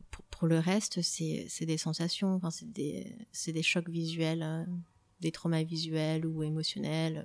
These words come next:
mais des traumas positifs, euh, qui restent. Et, euh, c'est, euh,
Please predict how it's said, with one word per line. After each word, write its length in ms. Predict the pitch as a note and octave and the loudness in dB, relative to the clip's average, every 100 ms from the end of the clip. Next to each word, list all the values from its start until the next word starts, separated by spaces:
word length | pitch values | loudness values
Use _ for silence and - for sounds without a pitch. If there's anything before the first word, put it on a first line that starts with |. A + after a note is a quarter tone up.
| - | -6
mais 80 | - | -6
des 140 | - | -6
traumas 260 | - - D#3 | -6 -4 -4
positifs, 580 | - E3 F#3 - F#3+ - - - - - - - - - | -2 -2 -2 -4 -6 -8 -14 -12 -10 -12 -16 -18 -16 0
euh, 280 | E3 D#3 D3 | 2 4 2
qui 220 | C#3+ - D#3 | 0 -2 0
restent. 680 | D3 D#3+ G3+ G3+ G3 - | 2 4 6 6 2 0
Et, 340 | E3 D#3+ D#3 D3+ | 0 2 2 2
euh, 320 | D3 D3 C#3+ - - - - _ _ _ _ _ _ _ - | 0 -2 -4 -8 -14 -20 -20 _ _ _ _ _ _ _ -16
c'est, 480 | - - - D#3 | -10 -8 -4 -4
euh, 60 | D3+ | -4